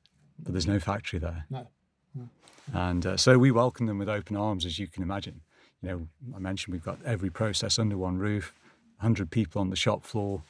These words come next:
Speaker 1: um, and, you know, we, we open our doors ev-, every day if we could, um, to show people around. So, yeah,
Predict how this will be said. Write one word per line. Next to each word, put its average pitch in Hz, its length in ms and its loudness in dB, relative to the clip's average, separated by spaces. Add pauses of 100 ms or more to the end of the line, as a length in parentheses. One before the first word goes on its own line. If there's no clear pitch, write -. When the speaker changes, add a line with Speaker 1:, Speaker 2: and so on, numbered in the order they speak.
(480)
Speaker 1:
um, 90 400 -4 (140)
and, 92 420 -2 (160)
you 110 100 -2
know, 87 140 0
we, 98 220 -2
we 95 320 -2 (500)
open 135 240 10
our 113 140 6
doors 113 500 4
ev-, 143 300 0
every 113 260 4
day 107 240 2
if 95 100 -4
we 95 80 -4
could, 104 280 -6 (640)
um, 85 280 -2
to 90 260 -4
show 90 220 -2
people 90 300 -4
around. 87 320 0
So, 92 260 0 (220)
yeah, 123 160 6